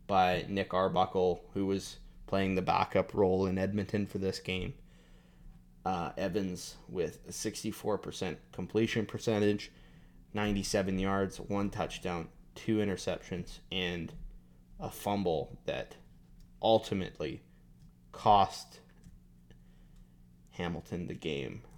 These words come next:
uh, up in the fourth quarter. Edmonton, <sighs> the play call was weird. It was, it was a option or a sweep to the outside by, by Evans.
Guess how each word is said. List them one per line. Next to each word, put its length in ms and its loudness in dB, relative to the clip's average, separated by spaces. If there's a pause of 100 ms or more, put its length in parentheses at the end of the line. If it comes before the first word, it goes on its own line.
(140)
uh, 200 -4 (100)
up 220 -4
in 80 -8
the 80 -10
fourth 320 -10
quarter. 580 8 (2750)
Edmonton, 920 -2 (240)
<sighs> 240 -6
the 140 8
play 240 12
call 240 10
was 180 4
weird. 220 4
It 60 6
was, 260 4
it 140 4
was 180 6
a 180 6 (640)
option 500 8
or 100 8
a 80 2
sweep 540 0
to 100 0
the 180 4
outside 600 4
by, 240 2 (120)
by 260 0
Evans. 640 4